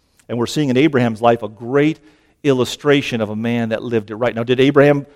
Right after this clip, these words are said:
look at his whole history, did he fail? We looked at that already, right? Abraham failed. But by the end of his life, when God says, "Sacrifice your only son," "Got it, God. Let me get the wood.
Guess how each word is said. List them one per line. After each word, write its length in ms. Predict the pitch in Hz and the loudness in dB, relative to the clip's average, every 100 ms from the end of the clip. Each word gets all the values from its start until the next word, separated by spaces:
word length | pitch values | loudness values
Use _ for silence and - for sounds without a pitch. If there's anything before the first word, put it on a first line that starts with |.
| _ | _
look 160 | 139 170 | 0 2
at 60 | 214 | 2
his 120 | - | 4
whole 120 | 180 | 4
history, 300 | 175 185 151 | 4 2 -6
did 160 | 117 113 | -6 -6
he 40 | |
fail? 540 | - - 113 120 196 | -8 -2 2 2 2
We 140 | 196 123 | -2 -2
looked 240 | 175 - | -2 -2
at 80 | 214 | 0
that 160 | 127 104 | 2 2
already, 240 | 101 95 | -2 -6
right? 280 | 104 147 233 _ _ _ _ - | -2 -2 -4 _ _ _ _ -4
Abraham 520 | 131 165 160 165 170 | 0 4 4 4 -2
failed. 520 | 165 151 208 214 90 - _ _ _ - _ - | 0 2 2 2 -4 -12 _ _ _ -20 _ 0
But 120 | 151 | 2
by 120 | 160 | 4
the 140 | 160 185 | 6 6
end 100 | 214 | 6
of 60 | |
his 120 | 180 147 | 4 2
life, 320 | 180 196 - _ _ - - | 2 2 -2 _ _ -20 -10
when 120 | 143 | -6
God 240 | 143 175 175 | 0 2 2
says, 220 | 139 - _ | -2 -4 _
"Sacrifice 720 | - - 220 226 196 202 190 156 | -8 4 4 6 2 6 4 4
your 120 | 151 | 0
only 260 | 170 175 151 | 2 0 -2
son," 500 | - 185 165 101 90 _ _ _ - | 0 2 2 -2 -14 _ _ _ 2
"Got 280 | 160 156 135 | 6 6 4
it, 80 | |
God. 400 | 113 123 123 123 | 0 2 0 -2
Let 80 | 127 | -4
me 80 | 139 | 0
get 140 | 156 | 0
the 60 | 147 | 0
wood. 440 | 139 156 135 123 | 6 8 8 4